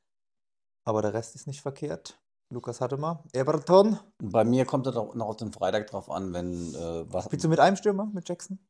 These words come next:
Speaker 2: Aktuell, ich hab nur einen. Ich hab nur einen.
Speaker 1: Das heißt, du spielst erstmal ohne
Speaker 2: Ja.
Speaker 1: Stürmer.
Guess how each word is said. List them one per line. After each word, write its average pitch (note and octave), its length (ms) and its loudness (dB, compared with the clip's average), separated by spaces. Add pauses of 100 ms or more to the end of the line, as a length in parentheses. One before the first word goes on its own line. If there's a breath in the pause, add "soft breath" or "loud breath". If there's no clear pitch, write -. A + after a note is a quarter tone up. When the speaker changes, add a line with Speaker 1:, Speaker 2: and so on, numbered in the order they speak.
(140)
Speaker 2:
Aktuell, - 400 0
ich A2 100 0
hab C#3 80 -2
nur C2+ 140 -4
einen. G2+ 280 -10
Ich - 100 -16
hab - 100 -14
nur E2+ 200 -10
einen. - 280 -14
Speaker 1:
Das - 80 -10
heißt, A#2+ 120 -4
du C3+ 60 -6
spielst C3+ 240 -6
erstmal C3+ 240 -4
ohne C#3 140 -4
Speaker 2:
Ja. - 80 -8
Speaker 1:
Stürmer. F2+ 280 -6